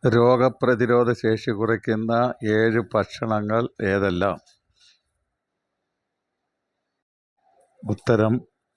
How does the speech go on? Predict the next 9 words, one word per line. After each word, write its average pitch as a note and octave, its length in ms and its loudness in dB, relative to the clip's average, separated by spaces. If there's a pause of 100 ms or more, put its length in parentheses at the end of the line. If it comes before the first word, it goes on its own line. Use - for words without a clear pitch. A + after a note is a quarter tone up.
(120)
പഞ്ചസാര, A2 640 0 (300)
മദ്യം, G#2 600 -6 (340)
കഫീൻ, G#2+ 400 -4 (240)
വറുത്ത G2+ 400 -6
ഭക്ഷണങ്ങൾ, G2+ 760 -2 (320)
പ്രോസസ്ഡ് G#2 500 0
ഫുഡ്സ്, A#2 340 -2 (220)
ഫാസ്റ്റ് G#2 400 -2
ഫുഡ്സ്, A2+ 380 -4